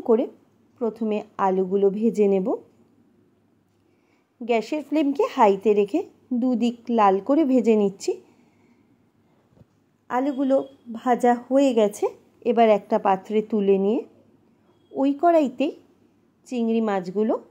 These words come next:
আর ডিমগুলো একসাথে ভেজে নেব। চিংড়ি মাছ ভাজার সময় যেহেতু জল বের হয়, তাই জন্য হাই ফ্লেমে মাছগুলো ভাজতে হবে, যাতে জলটা মাছ ভাজার সাথে টেনে যায়।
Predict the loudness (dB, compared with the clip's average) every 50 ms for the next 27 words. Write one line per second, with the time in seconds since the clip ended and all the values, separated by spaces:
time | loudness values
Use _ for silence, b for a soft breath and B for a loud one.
0 | _ _ _ _ _ -8 -6 -4 -4 -4 -4 -4 -4 -4 -4 -4 -2 2 2 2
1 | 2 2 -2 -4 -4 -4 -8 -6 -6 -6 -6 -4 -8 -8 -8 -12 _ _ -4 0
2 | 0 0 0 0 -2 -2 -2 -6 -8 -10 -14 -18 _ _ _ _ _ _ _ _
3 | _ _ _ _ _ _ _ _ -6 -4 -2 0 0 2 2 0 0 -2 -2 -2
4 | -2 0 2 0 0 0 -2 -2 0 0 -2 -2 -4 -6 -2 0 2 2 2 0
5 | 0 -2 -4 -4 -2 0 2 2 4 4 2 4 4 4 4 4 2 -2 -2 -2
6 | -6 b b b b b b b b _ _ -4 -2 -2 -2 -2 -2 -2 -2 -2
7 | -2 -2 -6 -10 -16 -14 -4 0 2 2 2 2 0 -2 0 0 0 0 -2 -2
8 | -2 0 0 0 0 -2 -4 -4 -4 -2 -2 -2 -2 0 -2 -2 -2 -2 -4 -4
9 | -2 0 0 0 0 -2 -4 b b b b b b b b -8 -4 -2 -2 -2
10 | -2 -4 -2 0 2 2 2 2 0 -2 -2 0 2 2 4 2 2 0 -2 -2
11 | -2 0 2 0 0 0 -2 -4 -4 -2 -4 -6 -6 -6 -12 _ _ _ -4 -2
12 | 0 0 0 0 -2 -2 -2 -4 -6 -6